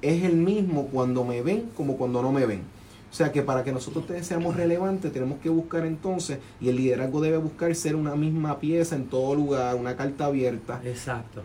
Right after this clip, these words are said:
Speaker 1: Que nosotros podamos ser líderes, que nosotros le mostremos al mundo, este soy yo, este es ella, esa es cada persona que está aquí. No somos perfectos,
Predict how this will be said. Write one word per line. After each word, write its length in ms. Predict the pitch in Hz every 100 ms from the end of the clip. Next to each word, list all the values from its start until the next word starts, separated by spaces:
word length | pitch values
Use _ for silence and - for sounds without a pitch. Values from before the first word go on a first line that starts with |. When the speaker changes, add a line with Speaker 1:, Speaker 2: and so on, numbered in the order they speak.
| -
Speaker 1:
Que 100 | 143
nosotros 380 | 139 139 156 165
podamos 400 | 180 175 180 175
ser 160 | 175 160
líderes, 680 | 165 180 160 131 131 139 - - - -
que 140 | - 139
nosotros 420 | 131 151 175 185
le 120 | 170
mostremos 460 | 143 131 139 151 165
al 120 | 165
mundo, 460 | 165 170 139 127 -
este 280 | 123 -
soy 260 | 131 165 156
yo, 260 | 131 123 123 -
este 220 | 104 - 131
es 100 | 151
ella, 400 | 147 143 143 143 - - -
esa 240 | 117 117
es 60 | 135
cada 260 | 143 139 139
persona 300 | 143 151 147
que 80 |
está 160 | 147 165
aquí. 280 | 156 131 127 - - - - 107 -
No 300 | - 120 135
somos 280 | - 151 151
perfectos, 760 | - 170 165 156 131 - 143